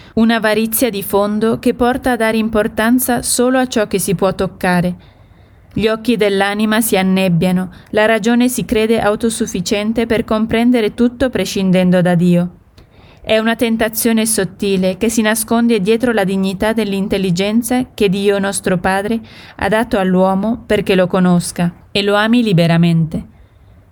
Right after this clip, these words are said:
Trascinata da questa tentazione, l'intelligenza umana si considera il centro dell'universo, si esalta ancora una volta al "diventerete come Dio", e tutta piena d'amore per se stessa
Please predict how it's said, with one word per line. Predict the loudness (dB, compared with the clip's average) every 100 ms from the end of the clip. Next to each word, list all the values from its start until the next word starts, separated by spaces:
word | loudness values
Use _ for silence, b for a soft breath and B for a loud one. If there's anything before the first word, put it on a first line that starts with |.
| _
Trascinata | -2 -2 0 0 0 0 0
da | 0
questa | 0 -2 0 -2
tentazione, | -2 -2 -4 -4 -4 -2 -2 -4 -10 B B
l'intelligenza | -2 0 -2 0 0 2 2 2 0
umana | 0 2 2
si | 0 -2
considera | -2 -2 0 0 0 0
il | -2
centro | 0 0 0 0
dell'universo, | 2 2 2 2 0 -2 -6 -8 -8 B B
si | -2 0
esalta | 2 0 -2 -2 -2
ancora | 0 2 2
una | 2 2
volta | 2 2 0 -2 -4 -4 -8
al | -2 0
"diventerete | 0 0 0 2 0 0 0
come | 0 0 0
Dio", | 0 0 0 -4 B B B B
e | -4 0
tutta | -2 0 -2
piena | 0 2 2
d'amore | 0 0 0 0
per | -2 -4
se | -2 -2
stessa | -2 -2 -2 -2 -4 -4